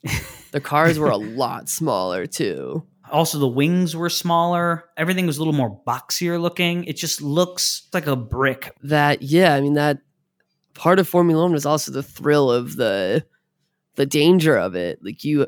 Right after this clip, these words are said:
Speaker 2: you were a gladiator in those cars. I mean, not that they're not gladiators these days, but, you know, when I see Lando Norris get into his car, I'm like, "Oh, yeah, like, he'll be, like," you know.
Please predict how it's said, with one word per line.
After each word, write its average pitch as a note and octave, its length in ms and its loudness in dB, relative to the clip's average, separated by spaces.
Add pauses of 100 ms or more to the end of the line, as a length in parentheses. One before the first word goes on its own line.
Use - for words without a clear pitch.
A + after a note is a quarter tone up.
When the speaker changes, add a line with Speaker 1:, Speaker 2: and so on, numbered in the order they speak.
Speaker 2:
you D3+ 180 -2
were D3 160 2
a A2+ 40 -2
gladiator A2+ 760 -4
in D#2+ 140 -6
those D2 220 -6
cars. C#2+ 380 -10
I E3+ 40 0
mean, F3+ 140 6
not F3 220 4
that D3+ 120 -2
they're D3+ 120 2
not C3+ 200 2
gladiators C#3 640 -2
these D#3+ 280 -6
days, E3 420 2
but, A2+ 340 -2 (340)
you G3+ 260 4
know, A#2 400 4
when C3+ 180 2
I C3 160 0
see D#3+ 340 0
Lando D#3 400 4
Norris D3+ 460 4
get C#3+ 200 2
into C#3+ 300 0
his C#3 140 -2
car, D3+ 480 4
I'm C3+ 120 -2
like, A2 300 -4
"Oh, D3+ 140 4
yeah, F2+ 400 0
like, E2 340 -6 (300)
he'll D3 160 2
be, C3+ 220 -2
like," G#2 480 -4 (1080)
you C#3 120 2
know. C#2+ 220 -6